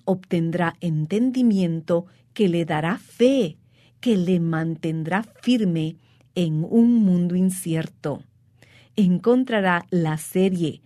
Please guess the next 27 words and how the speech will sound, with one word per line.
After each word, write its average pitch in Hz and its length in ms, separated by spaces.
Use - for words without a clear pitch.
Al 151 300
borde 185 440
de 165 140
la 165 160
eternidad 226 840
en 170 380
el 175 280
amor 156 600
que 180 120
vale 165 260
punto 175 640
org 180 920
o 196 120
llámenos 185 760
al 165 260
número 185 320
estadounidense 180 1120
nueve 214 380
cero 285 260
uno, 180 380
tres 269 400
ocho 180 320
dos, 196 440
siete 180 440
nueve 175 640
cero 160 400
cero. 180 520